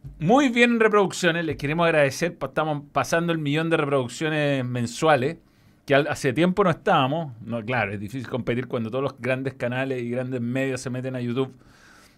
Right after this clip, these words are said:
Pero estamos también con, en este momento, cuatrocientos ochenta y cinco mil cuatrocientos noventa y dos miembros. O sea,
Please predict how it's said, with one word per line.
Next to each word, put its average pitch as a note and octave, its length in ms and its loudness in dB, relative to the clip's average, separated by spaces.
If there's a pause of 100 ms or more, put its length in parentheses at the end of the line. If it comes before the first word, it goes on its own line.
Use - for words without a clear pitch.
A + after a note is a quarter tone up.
(680)
Pero C#3+ 140 4
estamos G#3 480 4
también F#3 540 2 (340)
con, E3+ 260 4
en E3+ 120 0
este G3+ 180 2
momento, G#3 520 0 (580)
cuatrocientos G#3 760 4
ochenta F#3+ 360 0
y E3 40 2
cinco F3 420 2
mil A#3 340 0
cuatrocientos F3+ 680 0
noventa F3 300 -2
y - 40 6
dos G3+ 120 4
miembros. D#3+ 840 0
O A2+ 80 -14
sea, C#3+ 400 2